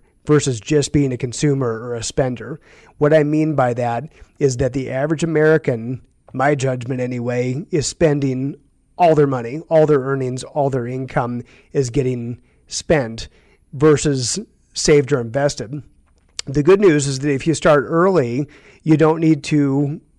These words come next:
put away that much as far as a percentage of your pay. And I can tell you, interacting with hundreds, maybe even thousands of people over the years, that's the one thing I've heard, especially as people get older,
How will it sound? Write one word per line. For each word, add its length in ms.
put 120
away 240
that 320
much 520
as 120
far 180
as 100
a 40
percentage 720
of 220
your 160
pay. 480
And 100
I 60
can 160
tell 160
you, 320
interacting 420
with 140
hundreds, 500
maybe 220
even 200
thousands 540
of 80
people 320
over 240
the 140
years, 500
that's 220
the 120
one 260
thing 200
I've 180
heard, 240
especially 480
as 100
people 300
get 180
older, 520